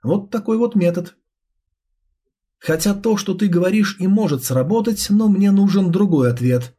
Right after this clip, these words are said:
криво улыбнувшись, Хан Сень покачал головой. "Такой метод не сработает против ножа торнадо".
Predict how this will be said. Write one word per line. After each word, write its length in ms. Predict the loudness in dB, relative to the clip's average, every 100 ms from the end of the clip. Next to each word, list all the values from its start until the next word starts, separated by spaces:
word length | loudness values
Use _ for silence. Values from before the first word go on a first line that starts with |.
| _
криво 320 | -4 0 2 2
улыбнувшись, 720 | 2 2 0 0 -2 -4 -4
Хан 240 | -2 -2
Сень 320 | 0 0 0
покачал 480 | -2 -2 -2 -2 0
головой. 560 | 0 0 -2 -6 -12 _ _ _
"Такой 360 | -10 -6 -2 0
метод 380 | 0 0 -4 -4
не 140 | -4
сработает 640 | -2 -2 0 0 0 -2 -4
против 300 | -6 -4 -4
ножа 280 | -4 -2 -2
торнадо". 600 | 0 0 -2 -6 -14